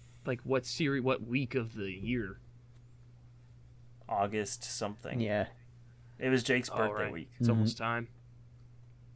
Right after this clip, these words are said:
Speaker 3: Mm-hmm.
Speaker 1: Gotta go again. I'll make us more brats. We'll vlog it.
Speaker 2: Did you hit next?
Speaker 3: I, I didn't know if we were happy with that
Speaker 1: Yeah.
Speaker 3: answer.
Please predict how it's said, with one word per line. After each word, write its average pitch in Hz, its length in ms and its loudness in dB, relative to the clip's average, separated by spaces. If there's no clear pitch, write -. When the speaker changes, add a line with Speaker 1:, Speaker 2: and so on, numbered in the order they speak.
Speaker 3:
Mm-hmm. 117 200 2
Speaker 1:
Gotta 104 160 4
go 120 100 0
again. 117 320 -2
I'll 127 80 -8
make 120 160 -6
us 120 100 -2
more 120 120 0
brats. 120 500 -2
We'll 123 120 0
vlog 120 280 0
it. - 100 -6
Speaker 2:
Did 127 120 -2
you 131 80 2
hit 147 200 4
next? 127 440 0
Speaker 3:
I, 127 300 12
I 143 140 12
didn't 165 140 12
know 165 100 12
if 165 80 12
we 165 80 12
were 143 80 12
happy 143 240 12
with 120 80 12
that 110 120 12
Speaker 1:
Yeah. 110 120 12
Speaker 3:
answer. 101 240 4